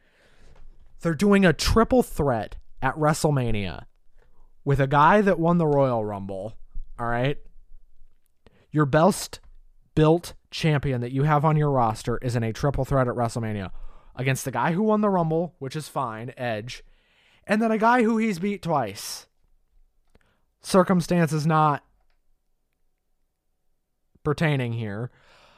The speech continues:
But honestly, he's pinned, he's beat Daniel Bryan clean, and then they did the schmaz finish at Mania, or at Fastlane.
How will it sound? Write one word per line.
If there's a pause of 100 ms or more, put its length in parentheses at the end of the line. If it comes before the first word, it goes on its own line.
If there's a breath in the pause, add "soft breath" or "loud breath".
(140 soft breath)
But (300)
honestly,
he's (300)
pinned, (120)
he's
beat
Daniel
Bryan
clean, (760)
and
then
they
did
the (140)
schmaz
finish
at
Mania, (100)
or
at
Fastlane.